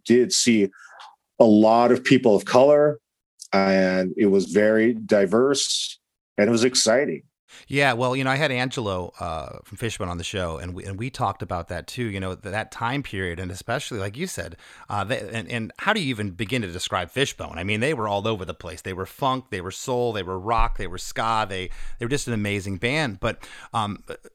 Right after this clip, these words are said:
Speaker 2: they're the first band I ever heard a ska song from. It was Party at Ground Zero. That was the first song I had ever heard, which was maybe eighty-seven. Uh, I was probably fourteen years old. And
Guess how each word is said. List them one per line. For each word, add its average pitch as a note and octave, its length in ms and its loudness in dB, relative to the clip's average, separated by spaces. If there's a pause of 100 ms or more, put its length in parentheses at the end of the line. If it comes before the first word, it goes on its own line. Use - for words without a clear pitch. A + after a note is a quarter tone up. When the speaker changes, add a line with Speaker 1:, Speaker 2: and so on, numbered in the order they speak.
Speaker 2:
they're C#3 280 -2
the B3+ 100 -4
first C#3 360 -4
band B2 180 0
I B2+ 80 2
ever C3 140 -2
heard D#3+ 120 -2
a D#3+ 40 -2
ska - 300 -4
song - 260 -8
from. - 420 -14
It A#2 100 -6
was B2+ 120 -4
Party D3+ 320 0
at D#3 60 -4
Ground D3+ 240 0
Zero. C3 480 -4 (100)
That A#2 100 -4
was E3 120 -4
the E3 80 -2
first C#3 320 -2
song C3 180 -2
I B2 100 2
had A#2+ 100 0
ever B2+ 260 0
heard, C3 260 -2
which G2+ 180 -6
was F#2 200 -12 (140)
maybe G#2 300 -8
eighty-seven. G#2+ 800 -4 (100)
Uh, F#2 280 -6 (480)
I E2+ 80 -8
was F2 300 -12 (120)
probably G2+ 220 -6
fourteen G#2+ 420 -8
years G2+ 240 -6
old. G#2+ 320 -4
And F2+ 160 -6